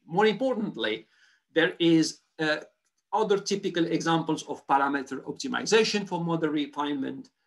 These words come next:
reproducibility and provenance. This is very much in, uh, uh, a key, uh, a key research, uh, agenda in, in the Exascale. And finally, the data interpretation. So I will have to stop here. Thank you for, uh,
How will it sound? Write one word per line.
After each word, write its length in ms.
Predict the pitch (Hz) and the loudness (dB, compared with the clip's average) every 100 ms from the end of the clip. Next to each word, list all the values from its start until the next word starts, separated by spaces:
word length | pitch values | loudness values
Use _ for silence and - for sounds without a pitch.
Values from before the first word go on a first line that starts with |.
| _ - | _ -8
reproducibility 840 | 123 135 135 190 202 190 175 170 165 | -4 -2 -2 0 0 0 0 -2 -2
and 160 | 151 | -4
provenance. 600 | - 143 147 135 135 - | 0 0 0 0 -4 -6
This 220 | - - - | -10 -12 -12
is 100 | - | 0
very 340 | 151 165 156 | 4 6 6
much 320 | 151 147 - - | 4 -2 -4 -6
in, 180 | 143 147 131 | -8 -8 -8
uh, 40 | 123 117 117 123 - 120 127 127 | -6 -6 -10 -12 -14 -14 -14 -12
uh, 80 | 127 - | -12 -12
a 60 | 123 | -18
key, 320 | - 190 165 147 | -8 -2 -2 -2
uh, 200 | 135 131 _ | -4 -8 _
a 60 | 127 | -14
key 220 | - 160 | -4 -2
research, 440 | 151 - 139 - - | -2 -4 -6 -6 -10
uh, 180 | 123 123 123 | -8 -6 -8
agenda 500 | 123 139 135 127 - | -2 -2 -2 -6 -6
in, 160 | 123 123 | -8 -6
in 120 | 127 | -4
the 180 | 123 123 | -2 -2
Exascale. 540 | 123 110 - 104 104 - _ _ - | -4 -8 -8 -10 -12 -14 _ _ -8
And 100 | 135 | -4
finally, 540 | 160 165 139 127 127 - _ _ | 2 4 4 0 -2 -8 _ _
the 120 | 131 | -10
data 420 | 117 143 - - - | -2 -2 -2 -12 -12
interpretation. 760 | 123 113 - 110 98 85 - _ _ _ _ _ _ | -12 -12 -12 -12 -12 -14 -18 _ _ _ _ _ _
So 160 | - 165 | 0 2
I 100 | 151 | 4
will 100 | 170 | 2
have 160 | 240 | 0
to 100 | - | 0
stop 360 | 180 - 208 - | -8 0 0 0
here. 500 | 180 143 123 131 - _ _ _ 175 | 0 2 2 0 -4 _ _ _ -2
Thank 240 | 180 170 | -2 0
you 140 | 180 | -4
for, 480 | 165 165 160 151 | -2 0 2 0
uh, 40 | 156 | -2